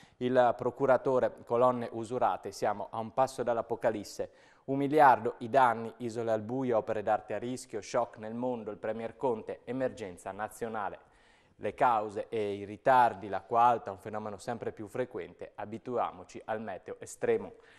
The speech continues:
L'intervista, sempre sul tema Venezia,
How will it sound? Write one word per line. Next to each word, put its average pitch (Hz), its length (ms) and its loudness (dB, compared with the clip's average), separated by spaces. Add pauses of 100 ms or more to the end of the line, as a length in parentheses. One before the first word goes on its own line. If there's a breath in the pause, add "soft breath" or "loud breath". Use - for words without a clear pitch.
(300 loud breath)
L'intervista, 120 800 0 (1120 loud breath)
sempre 113 360 -4
sul 101 500 -4
tema 117 340 -4
Venezia, 117 580 -4